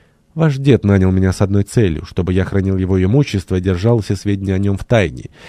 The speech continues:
И что бы ни хранилось в этой шкатулке, не имею ни малейшего намерения передавать это в полицию в качестве вещественного доказательства. Подайте мне шкатулку, мистер Лэнтон". Софи покачала головой.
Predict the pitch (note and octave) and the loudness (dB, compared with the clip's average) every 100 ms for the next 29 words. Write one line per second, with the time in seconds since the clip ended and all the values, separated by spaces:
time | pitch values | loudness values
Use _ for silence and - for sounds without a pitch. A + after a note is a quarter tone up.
0 | G#2+ B2 - D#3 C3+ C3+ B2+ C#3 D#3 D#3+ | -4 -2 0 2 4 2 4 4 4 4
1 | A2 A2+ G#2 G2 - G#2 F3 C3+ G2 F#2 | 4 0 -2 -2 -2 0 0 0 -2 0
2 | F#2 F#2+ G2 F#2+ G2+ G#2 F#2+ E2 - E2+ | 0 2 0 0 0 0 0 -2 -6 -4
3 | E2+ F#2 B2 A#2+ G2+ F#2+ - - A2 G2+ | -2 0 0 0 0 -2 -6 0 2 4
4 | G#2 G2+ - G2+ - A#2 B2 A2 - F#2 | 2 2 0 -2 2 2 2 2 -2 -4
5 | - G2 - G#2+ G2 - G2 - G2 F#2+ | -2 -4 -2 -4 -2 -2 -4 -2 -2 -2
6 | G2 G#2+ F#2 - - - - _ _ _ | 0 0 0 -4 -10 -18 -18 _ _ _
7 | - A2+ A2 F2+ F#2+ E2+ F#2 F#2 F2 E2+ | -2 4 4 4 -2 0 -2 -2 -2 -4
8 | D#2+ F2 F2 E2 D2+ D#2+ _ _ _ _ | -2 0 0 0 -6 -10 _ _ _ _
9 | _ _ _ _ _ _ - E2 - - | _ _ _ _ _ _ -6 -4 -4 -4
10 | F2 F#2 - D#2+ D#2+ E2+ E2 E2 | -4 -4 -4 -6 -4 -4 -2 -4